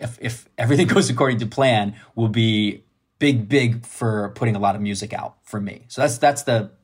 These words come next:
main thing. And then the other thing is, as a visual artist, I've always, you know, my whole life, teachers always told me I had to choose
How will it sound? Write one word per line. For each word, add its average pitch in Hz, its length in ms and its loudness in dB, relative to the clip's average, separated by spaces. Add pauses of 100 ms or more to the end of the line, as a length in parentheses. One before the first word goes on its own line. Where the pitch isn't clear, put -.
(240)
main 127 300 0
thing. - 300 -8 (260)
And 139 140 -2
then 147 80 2
the 160 80 4
other 185 140 4
thing 156 180 0
is, 117 220 2
as 123 200 2
a 120 60 4
visual 175 360 4
artist, 113 240 2
I've 113 120 2
always, 151 340 2 (340)
you 147 60 -4
know, 147 60 0
my 147 100 6
whole 165 180 2
life, 139 360 2
teachers 127 340 -2
always 117 220 0
told 120 160 -2
me 120 60 4
I 110 40 4
had 110 160 0
to 98 60 -8
choose 110 520 0